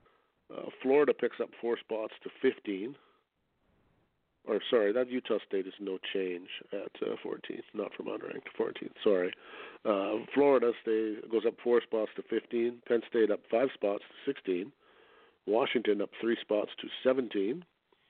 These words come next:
Iowa State up five spots to eighteen. Cincinnati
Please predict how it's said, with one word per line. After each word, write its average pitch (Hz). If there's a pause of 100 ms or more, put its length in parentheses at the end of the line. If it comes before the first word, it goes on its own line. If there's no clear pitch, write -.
(440)
Iowa 127 (100)
State 135
up 104 (120)
five 131
spots - (120)
to 107 (100)
eighteen. 107 (680)
Cincinnati 123